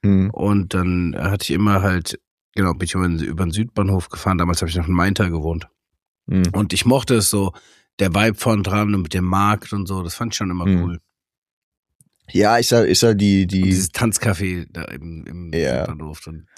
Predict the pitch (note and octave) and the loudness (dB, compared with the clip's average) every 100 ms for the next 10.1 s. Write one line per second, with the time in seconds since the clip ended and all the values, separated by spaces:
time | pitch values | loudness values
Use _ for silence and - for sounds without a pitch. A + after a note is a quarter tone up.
0 | - G#2+ A2 F#2 C#3 F#2 E2 - _ _ | -10 -2 -2 0 -4 -4 -10 -16 _ _
1 | - - C3+ B2+ G#2+ E3 - F3 - - | -8 0 2 4 4 2 4 2 0 -4
2 | A#2 G#2+ C#3+ D3 - - A#2+ A#2 G#2+ G2+ | -2 2 0 0 -6 -6 -4 -4 -4 -6
3 | - B2 A#2+ D#2 A2+ C3 - - - B2 | -4 0 0 2 2 2 0 -6 -4 -2
4 | B2+ A#2 G#2+ G#2 G2+ G#2 A#2 A#2 A#2+ G#2+ | 2 2 4 2 0 0 0 0 -2 0
5 | C#2+ G#2 A#2+ G2+ - F2+ F2+ F2 - G2+ | 0 2 2 0 0 -2 -2 -4 -2 0
6 | B2 B2 D#2+ G2+ G2 F#2+ D2 A2 - G2+ | 0 -2 -4 0 0 0 -2 -6 -2 2
7 | F#2+ F#2+ G2 - _ _ _ _ - G2 | 2 0 -2 -10 _ _ _ _ -6 -4
8 | F#2+ F#2+ F#2+ C3 A#2+ A2+ - A2+ A2 G#2+ | 0 0 2 4 4 4 2 2 2 2
9 | - G#2+ G#2 F2+ G2+ G2 F#2 F#2 - F#2+ | 2 2 2 0 0 0 -2 -4 -4 -4
10 | F#2 | -4